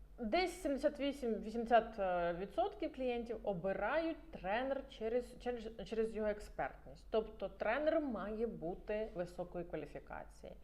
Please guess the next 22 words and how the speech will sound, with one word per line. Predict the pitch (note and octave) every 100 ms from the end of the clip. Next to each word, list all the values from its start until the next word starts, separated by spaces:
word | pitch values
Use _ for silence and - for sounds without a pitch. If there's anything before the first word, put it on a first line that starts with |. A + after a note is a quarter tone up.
| - - - - - -
А, | F#3 F#3+ F#3+ F#3 F#3 - - - -
стиль | - - - B3+ G#3+ -
комунікації | F#3+ F#3 F3 F3 D3+ D3 C#3
в | C#3
соцмережах. | - - D#3+ C#3 C#3 A#2+ D#3 D#3+ D3+ -
А, | D#3 D#3+ - -
м, | F3+ F#3 F#3+ F3 G#3+
люди | A3 F4+ G4+ D#4 C#4
йдуть | G3 C#4 C4 G3+
до | A#3+
людей, | A3 G#3 F3 F#3 D3+ - - - - G#3
не | A#3+
тільки | - C4+ - -
в | F3
зал. | E3+ D#3 - -
Ну, | B3 A3+ A3+ -
звичайно, | F#3+ G3+ G3+ - A#3 E4+ G4 G4+ - - - -
зал | F3 G3+ A#3 C4+
може | G#3 G3 F#3+ E3+
бути | E3 D3
престижний, | - - - - A3+ D#4+ F4 D4+ C4 B3 B3
брендовий, | F#3 E3 - A#3 C#4+ B3+ B3 G#3+ G#3+ A3 A3